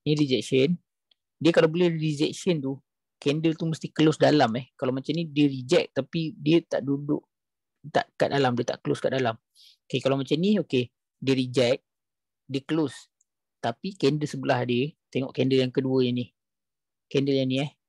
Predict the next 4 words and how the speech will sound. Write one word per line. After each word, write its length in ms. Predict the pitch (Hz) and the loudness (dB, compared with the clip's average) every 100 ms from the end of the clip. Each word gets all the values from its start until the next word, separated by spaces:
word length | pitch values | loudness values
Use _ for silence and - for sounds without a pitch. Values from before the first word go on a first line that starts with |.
| _ | _
Dua 160 | 127 135 | -2 -2
candle 400 | 131 131 135 123 | 0 0 0 -2
ni. 80 | 120 _ _ _ _ _ _ _ _ _ _ _ _ _ _ _ _ _ _ _ _ _ _ _ _ _ _ | -4 _ _ _ _ _ _ _ _ _ _ _ _ _ _ _ _ _ _ _ _ _ _ _ _ _ _
Takut 560 | - - 113 107 95 | -20 -10 -6 -4 -6